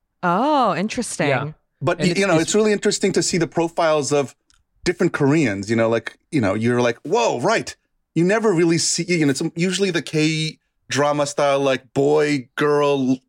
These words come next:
Speaker 2: Mm.
Speaker 3: beauty that there
Speaker 1: Uh-huh.
Speaker 3: is. And then what's I love about this is that it's just like, "Oh my goodness, yeah, right. That is a Korean, um, woman, a female, um,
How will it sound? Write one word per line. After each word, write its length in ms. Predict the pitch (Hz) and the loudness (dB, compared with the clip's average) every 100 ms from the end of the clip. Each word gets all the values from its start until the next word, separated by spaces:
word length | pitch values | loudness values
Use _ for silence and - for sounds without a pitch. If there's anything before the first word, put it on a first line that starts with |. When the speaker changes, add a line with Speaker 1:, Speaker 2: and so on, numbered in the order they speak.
| _ | _
Speaker 2:
Mm. 100 | 170 | -10
Speaker 3:
beauty 560 | 151 160 135 120 117 123 _ - | -2 0 2 0 -4 -10 _ -2
that 200 | 117 113 | -2 0
there 160 | 196 | 2
Speaker 1:
Uh-huh. 140 | 175 190 | 2 2
Speaker 3:
is. 220 | 104 - _ _ _ - | 0 -6 _ _ _ -4
And 200 | 143 143 | -2 0
then 180 | 139 139 | 0 2
what's 280 | 143 139 - - | 0 -2 -12 -6
I 80 | 127 | -2
love 220 | 131 170 | 0 0
about 340 | 143 113 110 | 0 0 -2
this 240 | 120 113 - | 0 -2 -2
is 80 | 107 | -2
that 180 | 120 | 0
it's 120 | 117 - | -2 -6
just 120 | 117 | -2
like, 160 | 117 | -2
"Oh 60 | 156 | 0
my 140 | 160 | 0
goodness, 360 | 127 160 - - | 0 -2 -2 -2
yeah, 120 | 170 120 | -2 0
right. 240 | 160 110 _ _ _ - | -2 -4 _ _ _ -4
That 260 | 120 135 - | -2 -2 0
is 400 | 139 135 127 - | 0 0 -2 -2
a 100 | 139 | -4
Korean, 760 | 123 - 135 139 139 139 139 147 - | -2 0 2 2 2 4 2 0 0
um, 400 | 131 123 113 107 _ _ - | 2 2 0 -4 _ _ -6
woman, 480 | 123 143 151 151 147 | -2 0 2 2 0
a 60 | 143 | 0
female, 560 | 156 156 151 151 151 147 | 0 2 2 2 0 0
um, 440 | 147 147 147 135 | 0 2 2 0